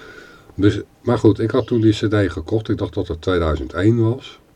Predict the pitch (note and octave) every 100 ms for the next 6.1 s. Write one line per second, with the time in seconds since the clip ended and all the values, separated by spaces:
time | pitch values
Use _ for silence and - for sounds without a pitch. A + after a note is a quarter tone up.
0 | _ _ _ - - - - - _ _
1 | _ _ - D3 B2 G#2 G2 F2+ E2 -
2 | G2 D#2+ G#2+ G2 E2+ E2+ E2 E2+ E2 E2
3 | D#2 D#2+ D#2 D2+ C#2+ F#2 E2 D#2 D#2 D#2+
4 | D#2 D2 D2 D2 D#2 D#2 F2 D#2 D#2+ D#2
5 | D2 - D#2 C2 - - E2 D2 D2+ C#2+